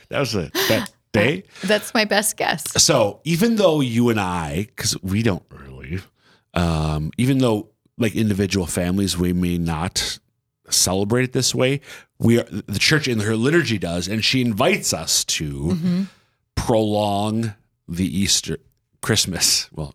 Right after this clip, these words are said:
Speaker 2: and Easter, the Christmas celebration beyond the day.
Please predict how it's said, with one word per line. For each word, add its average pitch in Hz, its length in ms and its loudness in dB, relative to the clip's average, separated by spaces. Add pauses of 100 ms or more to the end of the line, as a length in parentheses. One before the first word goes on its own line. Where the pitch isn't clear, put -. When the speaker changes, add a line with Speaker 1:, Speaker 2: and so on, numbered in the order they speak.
Speaker 2:
and 82 100 -4
Easter, - 260 -8 (300)
the 104 80 -2
Christmas 113 460 2
celebration 82 920 -2
beyond 92 760 -2 (360)
the 85 160 -2
day. 67 380 -8